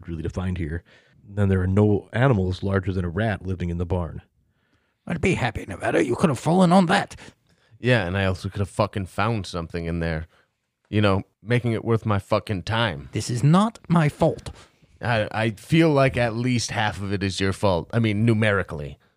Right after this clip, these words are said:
Speaker 2: No.
Speaker 3: Yeah.
Speaker 2: No.
Speaker 3: Yeah. I, it, on this piece of paper, it says so.
Speaker 2: Nonsense.
Speaker 3: <laughs> Uh, hey, uh, uh, Father Phil,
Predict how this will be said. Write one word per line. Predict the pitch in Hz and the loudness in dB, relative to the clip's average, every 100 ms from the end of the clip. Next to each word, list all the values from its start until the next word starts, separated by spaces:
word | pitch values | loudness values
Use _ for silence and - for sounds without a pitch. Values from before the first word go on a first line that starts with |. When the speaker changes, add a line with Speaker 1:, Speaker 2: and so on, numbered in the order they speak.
| _ | _
Speaker 2:
No. | 226 151 - _ _ _ _ _ - | 0 0 -4 _ _ _ _ _ -2
Speaker 3:
Yeah. | 117 98 80 - - | 0 0 -4 -10 -4
Speaker 2:
No. | - - - | -4 -6 -8
Speaker 3:
Yeah. | 104 87 110 110 98 | -4 -4 -4 -8 -4
I, | 104 104 | -4 -2
it, | - 113 - | -4 -6 -4
on | - 127 | -2 0
this | 127 117 | 0 0
piece | 120 107 | -2 -4
of | 90 | -4
paper, | 123 98 85 | -4 -4 -4
it | 80 - | -6 -4
says | 87 73 | -6 -6
so. | - - - - | -10 -12 -16 -2
Speaker 2:
Nonsense. | 104 - - - - - - _ _ | -2 -2 -6 -16 -20 -20 -20 _ _
Speaker 3:
<laughs> | 135 131 - - - 127 - - 123 - 135 - - - - - - - - 403 453 - | -2 -2 -4 -8 -2 -2 -2 -6 -4 -2 -4 -4 -10 -8 -10 -8 -8 -8 -4 -4 -4 -2
Uh, | 98 95 85 78 90 - _ _ _ _ | -2 -2 -4 -4 -8 -12 _ _ _ _
hey, | 117 113 104 92 | 0 2 2 0
uh, | 87 85 85 67 - - _ _ | 0 0 -2 -6 -10 -20 _ _
uh, | - 90 82 | -10 -6 -6
Father | - 110 107 | 0 2 2
Phil, | 92 - 110 95 85 | 0 0 0 0 -4